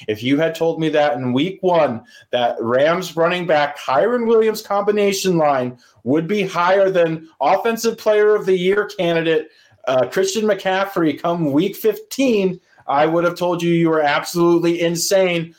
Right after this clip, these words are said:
but here we are. Kyren Williams is having a phenomenal season. He's been unstoppable. The Rams feed him. He has a bigger stranglehold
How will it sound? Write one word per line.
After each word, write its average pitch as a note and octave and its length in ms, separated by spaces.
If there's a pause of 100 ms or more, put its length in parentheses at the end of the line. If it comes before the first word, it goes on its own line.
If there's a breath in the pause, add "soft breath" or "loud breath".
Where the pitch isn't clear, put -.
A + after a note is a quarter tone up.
(100)
but C#3+ 140
here F#3+ 280
we A3 200
are. A#3 360
Kyren E3 320
Williams E3+ 300
is D#3 80
having E3+ 340
a D#3+ 80
phenomenal F#3+ 680
season. F#3+ 560 (240 loud breath)
He's C3 160
been E3+ 260
unstoppable. F#3+ 920 (160 loud breath)
The B2+ 120
Rams E3 680
feed F#3+ 260
him. D#3 200
He B2+ 80
has D#3+ 200
a E3+ 40
bigger F#3+ 260
stranglehold F3 920